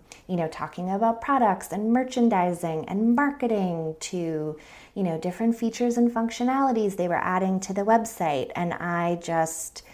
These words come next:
knew that, like, "Yes, this is what I wanna get my hands on." Um, I also loved working for a brand and being able to,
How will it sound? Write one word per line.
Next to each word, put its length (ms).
knew 640
that, 220
like, 320
"Yes, 520
this 220
is 140
what 100
I 80
wanna 240
get 220
my 100
hands 460
on." 400
Um, 640
I 200
also 400
loved 760
working 520
for 300
a 100
brand 580
and 140
being 240
able 320
to, 720